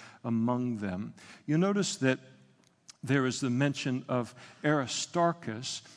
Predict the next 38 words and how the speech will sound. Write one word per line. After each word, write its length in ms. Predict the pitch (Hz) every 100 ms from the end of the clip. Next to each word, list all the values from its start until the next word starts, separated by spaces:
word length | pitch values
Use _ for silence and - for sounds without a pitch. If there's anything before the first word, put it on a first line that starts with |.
| - -
and 200 | 135 131
Secundus 1080 | - 131 - 196 185 151 104 135 143 - - - - -
of 320 | 147 151 151
the 100 | 139
Thessalonians. 1300 | - 147 - 156 127 131 131 113 90 85 - - - - -
So 200 | - 139
they 160 | 190
come 320 | 220 196 156 151
from 560 | - 127 120 127 143 -
the 120 | 127
church 500 | - 127 120 123 -
in 140 | 127
the 100 | 135
city 340 | 127 - 110 120
of, 140 | 120 - - -
of 240 | 135 -
Thessalonica. 1000 | - 120 - 139 135 160 180 170 - 87 - - - - - -
And, 400 | 123 127 123 127
uh, 280 | 120 123 - -
and, 160 | 123 - -
and 180 | 123
so 260 | - 127 117 -
they're 200 | 127 143
two 320 | 135 - 147
of 140 | 143 110
the 100 | 117
men 280 | 117 117
that 100 | 147
have 120 | 120 104
been 160 | 120
sent 340 | 113 - 120 123
out 240 | 110 120
with 140 | 123
the 100 | 123
offering, 640 | - 110 104 - 120 123 123 - - 127
uh, 140 | 120
from 580 | - - 127 120 123 - 123
that, 340 | 117 117 -